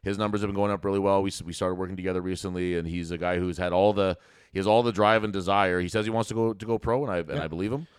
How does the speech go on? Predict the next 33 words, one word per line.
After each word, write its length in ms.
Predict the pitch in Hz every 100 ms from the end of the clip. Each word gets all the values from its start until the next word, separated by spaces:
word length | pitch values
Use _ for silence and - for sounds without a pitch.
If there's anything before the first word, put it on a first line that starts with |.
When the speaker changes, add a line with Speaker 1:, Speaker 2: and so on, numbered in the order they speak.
| _ _
Speaker 2:
Yeah. 440 | - - 80 80 78
Speaker 1:
Um, 200 | 78 71
he 80 | 80
just 180 | 82 85
needs 140 | 78
a 20 |
little 100 | 80
bit 80 | 80
of 60 | 80
time. 220 | 85 92
He's 120 | 87
a 20 | 80
young 180 | 82
guy, 260 | 80 80 92
and 120 | 104
he 60 | 82
can 160 | 78
just, 180 | 73 71 - _
he 100 | 78
just 180 | 76 73
needs 140 | 151
Speaker 2:
If 60 | -
Speaker 1:
to 60 | 185
Speaker 2:
we're 20 |
Speaker 1:
get 40 | 220
Speaker 2:
talking 200 | 233 247
Open, 460 | 196 208 226 233 190 _ _ _
'cause 100 | 180
Corey's 380 | - 196 196 147
moving 240 | 175 170
out 100 | 170 156
to 60 |
Ontario, 400 | 139 143 156 165